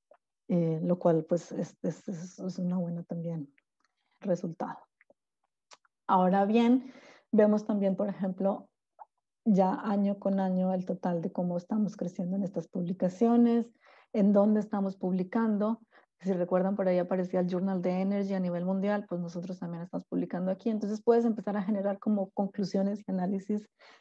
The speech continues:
de, de qué están haciendo tus investigadores en la institución,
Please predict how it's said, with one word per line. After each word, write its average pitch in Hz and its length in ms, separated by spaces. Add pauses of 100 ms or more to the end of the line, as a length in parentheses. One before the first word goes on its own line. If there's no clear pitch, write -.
(180)
de, 185 480
de 196 240
qué 190 140
están 190 260
haciendo 196 380
tus 190 180
investigadores 185 680
en 185 100
la 180 60
institución, 196 720